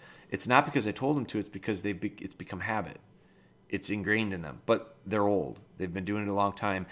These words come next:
and they didn't start out that way. They started out with very short thirty-second sessions.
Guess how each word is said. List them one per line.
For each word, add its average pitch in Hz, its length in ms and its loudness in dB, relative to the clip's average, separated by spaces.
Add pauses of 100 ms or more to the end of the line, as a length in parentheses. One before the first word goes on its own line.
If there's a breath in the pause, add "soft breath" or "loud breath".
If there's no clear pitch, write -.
(180 loud breath)
and 98 120 -4
they 101 100 4
didn't 110 300 2
start 98 380 2
out 113 220 4
that 87 200 0
way. 85 220 -4
They 82 100 -6
started 92 400 2
out 98 200 2
with 85 180 -6
very 98 320 0
short 98 360 0
thirty-second 107 600 0
sessions. 98 300 -4